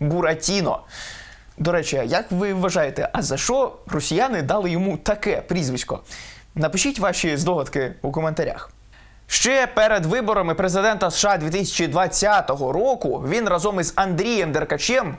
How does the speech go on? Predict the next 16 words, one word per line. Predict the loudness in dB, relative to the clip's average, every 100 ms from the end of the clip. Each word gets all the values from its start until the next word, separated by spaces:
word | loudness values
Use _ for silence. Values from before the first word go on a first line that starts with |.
| -6
офіційно | -4 -2 0 0 0 0
визнаним | 0 0 0 0 -2 -4 0
агентом | 2 2 0 -2
Кремля, | 0 0 -2 -4 -12 -10 -2
намагався | 0 2 4 4 4 4 4 4
розкрутити | 2 0 -2 -2 0 0 0 0
так | 0 2
звану | 2 2 0 -2
справу | -2 2 2 4 2
Байдена. | 0 2 2 2 -2 -6 -8 -14 -6 -2 2
Вони | 2 2 2
разом | 4 2 2 0
активно | 0 0 0 0
поширювали | -2 -2 0 0 0 0
матеріали, | 0 0 2 4 4 2
які | 0 0 -2 -2